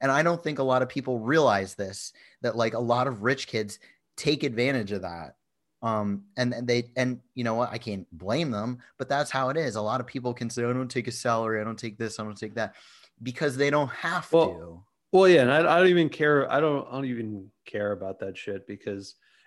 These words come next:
Speaker 2: it's all about, like, it, it's all about individual marketing. It's like indiv-, saying, like, my, your individual path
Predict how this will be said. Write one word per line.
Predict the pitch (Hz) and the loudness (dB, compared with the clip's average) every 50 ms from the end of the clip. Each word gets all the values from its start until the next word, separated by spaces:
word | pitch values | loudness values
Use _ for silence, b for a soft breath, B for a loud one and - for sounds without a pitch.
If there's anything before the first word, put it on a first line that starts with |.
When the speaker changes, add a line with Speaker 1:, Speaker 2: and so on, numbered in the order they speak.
| b b | b b
Speaker 2:
it's | 139 135 - | -6 -6 -2
all | 120 135 139 139 139 | 0 2 4 4 4
about, | 135 117 135 131 123 123 | 4 4 4 4 4 4
like, | 117 110 104 - | 2 2 -2 -6
it, | - 131 131 - - | -10 -10 -10 -10 -10
it's | - 143 - | -8 -2 0
all | 175 180 180 | 2 4 4
about | 165 160 151 143 - 135 | 4 4 2 2 0 -2
individual | 139 131 127 117 131 120 113 123 120 117 | -4 -4 -2 -2 -2 -2 0 0 -2 -2
marketing. | 110 110 107 110 - 110 98 92 92 95 | -2 -2 -4 -4 -4 -6 -8 -8 -10 -10
It's | 98 - | -10 -8
like | 120 104 - | -8 -8 -6
indiv-, | - 131 135 135 123 - - _ _ _ _ _ - | -6 -4 -4 -4 -6 -8 -12 _ _ _ _ _ -14
saying, | - - 156 147 147 143 139 | -6 -2 0 2 2 2 0
like, | 127 120 117 120 | -2 -4 -4 -4
my, | 123 127 | -6 -4
your | - 120 127 - | -4 -4 -6 -4
individual | 127 135 131 143 135 139 117 117 123 120 113 | -4 -4 -4 -2 -2 -2 -2 0 -2 -2 -2
path | - - 113 104 104 104 104 - | -4 -6 -6 -6 -4 -6 -6 -8